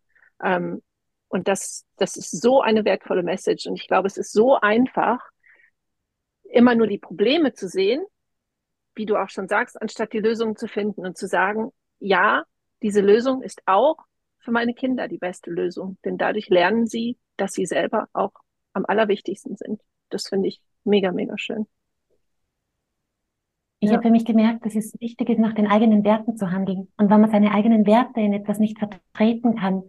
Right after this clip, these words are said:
Speaker 2: dann wird's wirklich, wirklich schwierig. Und ich habe meinen Kindern zum Beispiel als Werte immer mitgegeben, weil mir das so wahnsinnig wichtig ist, Ehrlichkeit und Kommunikation. Und damit habe ich's auch geschafft, dass sie heute noch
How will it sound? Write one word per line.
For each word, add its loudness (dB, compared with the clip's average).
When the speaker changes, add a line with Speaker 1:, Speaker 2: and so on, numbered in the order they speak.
Speaker 2:
dann 2
wird's 2
wirklich, 2
wirklich -4
schwierig. -4
Und 4
ich 6
habe 4
meinen 6
Kindern 4
zum -8
Beispiel -2
als -2
Werte 0
immer 4
mitgegeben, 2
weil 4
mir 8
das -2
so -4
wahnsinnig 0
wichtig -6
ist, -6
Ehrlichkeit 4
und 0
Kommunikation. -2
Und 0
damit 6
habe 2
ich's -2
auch -2
geschafft, -4
dass -6
sie -4
heute 4
noch 0